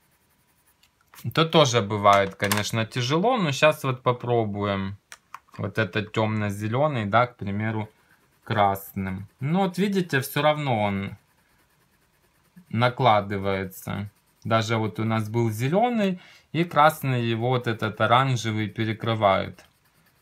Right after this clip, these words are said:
Перекрывающая способность очень хорошая.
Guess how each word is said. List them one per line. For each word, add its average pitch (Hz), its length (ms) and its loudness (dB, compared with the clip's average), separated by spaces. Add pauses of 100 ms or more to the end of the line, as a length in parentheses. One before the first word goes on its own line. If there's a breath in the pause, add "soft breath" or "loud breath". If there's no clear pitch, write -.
(460)
Перекрывающая 139 880 2
способность 139 880 -2
очень 101 400 -2
хорошая. 117 840 -2